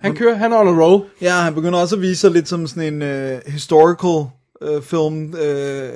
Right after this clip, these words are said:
Speaker 1: instruktør, ikke?
Speaker 2: Ja,
Speaker 1: Øh, med
Speaker 2: ja.
Speaker 1: både Katie Tipple og den her. Og også nogle af de efterfølgende.
Speaker 2: Så det er det.
Speaker 1: Ja.
Speaker 2: Øh, vi starter vores film her med et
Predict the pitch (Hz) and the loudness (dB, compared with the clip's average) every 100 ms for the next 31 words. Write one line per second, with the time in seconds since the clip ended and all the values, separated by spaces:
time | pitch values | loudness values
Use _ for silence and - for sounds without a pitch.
0 | 135 135 143 147 135 151 147 208 226 185 | -14 -14 -14 -16 -14 -12 -10 -12 -4 -2
1 | 156 147 143 139 147 151 - 151 139 156 | -2 -6 -8 -2 -2 -4 -10 -14 -12 -14
2 | 147 151 131 139 139 135 _ _ _ _ | -12 -14 -16 -18 -20 -20 _ _ _ _
3 | _ _ _ _ 123 123 139 127 123 110 | _ _ _ _ -8 -6 -6 -6 -6 -6
4 | 120 147 131 131 131 127 _ _ _ _ | -10 -10 -14 -12 -12 -16 _ _ _ _
5 | 170 165 220 226 - _ 247 220 - - | -2 0 2 0 -2 _ -10 -8 -10 4
6 | 208 202 233 - 226 202 277 302 214 202 | 6 6 4 4 4 6 4 4 2 4
7 | 214 208 202 - - 247 - 190 190 139 | 4 4 2 -8 -6 -4 -2 -2 -2 -2
8 | 147 170 170 165 175 | -4 -2 -2 -2 -4